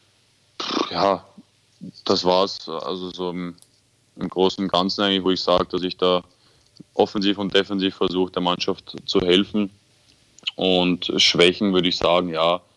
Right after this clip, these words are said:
ich glaub, man kann sich in jeder Hinsicht noch verbessern. Also, pff, da ist es, kann man vielleicht Messi fragen, dass der vielleicht, äh, in alle Sachen perfekt kann, aber ansonsten kann sich jeder verbessern, auch seine Stärken noch verbessern.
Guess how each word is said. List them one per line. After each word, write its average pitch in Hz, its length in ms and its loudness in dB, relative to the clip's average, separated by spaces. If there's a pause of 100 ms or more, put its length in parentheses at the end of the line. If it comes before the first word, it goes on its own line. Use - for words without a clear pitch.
(240)
ich - 100 -20
glaub, 90 160 0
man 90 140 -4
kann 90 200 -6
sich 90 160 -4
in 87 80 -6
jeder 92 220 2
Hinsicht 92 300 -4
noch 87 120 -6
verbessern. 85 480 -2
Also, 85 680 0
pff, - 160 -16 (680)
da - 100 -2
ist 85 120 2
es, - 320 0 (480)
kann 92 140 2
man 92 120 4
vielleicht 92 320 2
Messi 95 260 2
fragen, 90 380 0
dass 90 160 -6
der 90 160 -2
vielleicht, 90 340 -4
äh, 90 220 0 (340)
in 87 120 -6
alle 92 220 2
Sachen 92 280 0
perfekt 101 360 -2
kann, 92 160 -2
aber 87 180 -4
ansonsten 90 400 -6
kann 90 160 -6
sich 80 120 -10
jeder 92 220 2
verbessern, 95 460 -2
auch 90 120 -6
seine 87 220 -6
Stärken 87 380 0
noch 104 100 0
verbessern. 95 500 -2